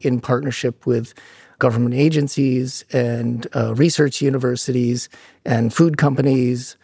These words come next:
and farmer organizations. So we launched it with about a dozen organizations, now more than forty-five organizations, and now working directly with the U S D A as they're developing their data strategies for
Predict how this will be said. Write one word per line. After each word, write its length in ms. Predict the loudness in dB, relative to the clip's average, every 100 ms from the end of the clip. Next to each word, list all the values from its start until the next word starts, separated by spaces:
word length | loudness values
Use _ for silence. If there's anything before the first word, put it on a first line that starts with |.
| _ _ 0
and 320 | 2 2 0
farmer 440 | -2 -2 0 -2
organizations. 960 | -2 -2 -4 -4 -6 -4 -4 -4 -4 -6
So 160 | 0 2
we 120 | 4
launched 340 | 2 0 -2
it 80 | -2
with 100 | 0
about 240 | 2 0
a 80 | 0
dozen 300 | -2 -2 0
organizations, 1000 | 0 -2 -2 -6 -6 -8 -4 -4 -6 -8
now 140 | -4 0
more 200 | 0 0
than 160 | -2
forty-five 680 | 2 2 2 0 0 0 -4 -18 -20 -12 -4
organizations, 760 | -2 0 -2 -2 -2 -4 -6 -8 0
and 360 | 2 2 -2 -6
now 280 | 0 2
working 520 | 4 2 0 -2 -2 -6 _
directly 600 | -4 0 0 0 0 0
with 480 | 2 2 0 -4 -4
the 240 | -2 -2
U 180 | 0 0
S 140 | -2
D 200 | -2 0
A 320 | 2 2 -2 -6 -20 -20 _ _ _
as 300 | -2 -2 0
they're 460 | 0 0 0 -4 -4
developing 760 | 0 2 0 0 -2 -2 -4 -6
their 500 | -2 0 0 -2 -6 0
data 200 | 2 2
strategies 680 | 0 -2 -2 -2 -2 -4 -6
for 520 | -8 -2 0 0 -2